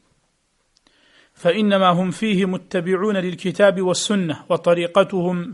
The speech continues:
هي دين الإسلام الذي بعث الله به محمدا.»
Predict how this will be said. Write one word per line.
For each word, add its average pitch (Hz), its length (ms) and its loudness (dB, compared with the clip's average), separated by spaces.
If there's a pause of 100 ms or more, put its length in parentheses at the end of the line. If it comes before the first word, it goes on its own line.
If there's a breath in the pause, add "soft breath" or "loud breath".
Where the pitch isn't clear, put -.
هي 180 300 -2
دين 175 240 -4
الإسلام 170 600 -4 (720 loud breath)
الذي 170 340 -2
بعث 160 360 0
الله 165 420 0
به 170 220 -4
محمدا.» 139 580 -12